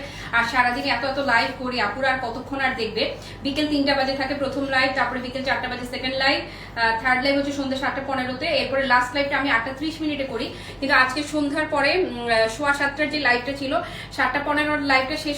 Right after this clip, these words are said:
করতে করতে almost সাড়ে আটটা বেজে গেছে, তো এই জন্য বলেছি আজকে লাস্ট লাইভটা আমি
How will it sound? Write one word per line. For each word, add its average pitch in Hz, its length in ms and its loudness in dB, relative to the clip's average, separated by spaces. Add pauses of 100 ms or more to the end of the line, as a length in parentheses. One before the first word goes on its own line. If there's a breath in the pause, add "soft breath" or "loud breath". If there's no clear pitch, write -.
করতে 349 220 -6
করতে 330 260 -4
almost 269 240 4
সাড়ে 262 320 0
আটটা 240 140 -4
বেজে 240 220 0
গেছে, 208 280 -4 (280 loud breath)
তো 269 80 2
এই 262 80 6
জন্য 269 140 2
বলেছি 269 340 4
আজকে 262 300 2
লাস্ট 226 320 2
লাইভটা 254 320 0
আমি 370 240 -2